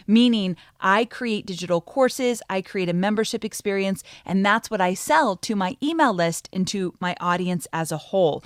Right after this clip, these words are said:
So I keep my business really simple. My confidence in my business grew as my email list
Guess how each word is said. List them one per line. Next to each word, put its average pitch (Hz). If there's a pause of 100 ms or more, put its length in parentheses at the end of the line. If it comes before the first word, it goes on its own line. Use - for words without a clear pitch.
(160)
So 262
I 254
keep 330
my 320
business 214
really 240
simple. - (560)
My 202
confidence 311
in 190
my 180
business 175
grew 170 (200)
as 180
my 170 (100)
email 277
list 147